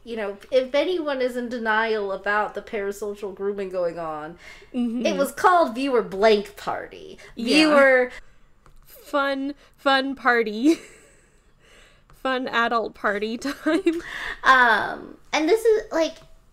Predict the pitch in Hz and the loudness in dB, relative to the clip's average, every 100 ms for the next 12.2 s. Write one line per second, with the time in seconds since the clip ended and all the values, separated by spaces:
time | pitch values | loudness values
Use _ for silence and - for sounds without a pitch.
0 | - - - - - 311 349 381 453 - | -20 -20 -20 -20 -10 -4 -2 0 -2 -6
1 | - 320 359 - - _ - - - _ | -8 -4 -4 -8 -18 _ -20 -20 -20 _
2 | - - - 403 523 523 - - 381 415 | -20 -18 0 2 4 2 0 -4 0 2
3 | 440 - 359 403 320 220 233 226 - 247 | 2 0 -2 -2 -4 -2 0 0 -2 -8
4 | 233 - 220 214 233 202 220 214 202 220 | -8 -4 -4 -4 -8 -8 -6 -6 -6 -6
5 | 233 247 262 - 277 - 302 302 - 214 | -8 -10 -10 -12 -12 -6 -6 -6 -12 0
6 | 254 247 226 202 170 190 - - - 196 | 2 2 2 -2 -4 -6 -6 -16 -12 -8
7 | 170 151 156 165 156 147 - - - 190 | -6 -6 -8 -6 -8 -8 -12 -12 -12 -14
8 | 196 - _ - _ 214 208 - 349 453 | -18 -20 _ -20 _ -8 -8 -2 0 0
9 | 440 - - 190 233 240 240 - 294 294 | -2 2 2 4 -2 -2 -6 -4 -2 0
10 | 262 247 226 220 208 196 190 - 202 202 | 0 2 0 0 0 0 -2 -4 -4 -2
11 | 196 196 180 180 - 196 214 185 175 180 | -2 -2 -4 -4 -6 -8 -6 -6 -6 -6
12 | 190 | -8